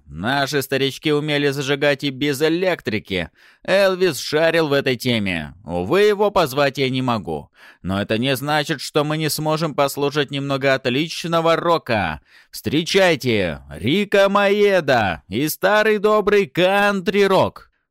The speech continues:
Несмотря на то, что толпа привыкла к более агрессивной музыке, исполнительницу встретили радостными выкриками.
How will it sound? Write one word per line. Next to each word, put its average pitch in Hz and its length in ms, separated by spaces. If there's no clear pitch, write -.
Несмотря 98 480
на 151 140
то, 170 160
что - 220
толпа 92 340
привыкла 87 540
к 85 120
более 120 540
агрессивной 85 640
музыке, 98 600
исполнительницу 135 920
встретили 101 460
радостными 85 640
выкриками. 80 720